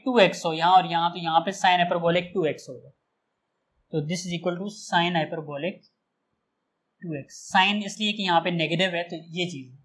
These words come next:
और यहाँ पे अगर फ़ोर फ़ोर होगा तो यहाँ sine hyperbolic four x होगा, तो जो भी x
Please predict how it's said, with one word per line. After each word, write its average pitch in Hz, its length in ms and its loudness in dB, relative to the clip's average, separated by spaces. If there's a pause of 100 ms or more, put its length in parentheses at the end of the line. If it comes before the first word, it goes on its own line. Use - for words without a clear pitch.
(520)
और 160 80 -8
यहाँ 175 260 6
पे 214 160 4
अगर 196 160 2 (100)
फ़ोर 208 340 4
फ़ोर 208 260 0
होगा 190 160 2
तो 185 80 -10
यहाँ 175 220 0
sine 180 260 4
hyperbolic 180 460 0
four 190 200 6
x 151 200 -2
होगा, 120 180 -8
तो - 140 -20
जो 233 120 6
भी 233 240 0
x 208 120 -8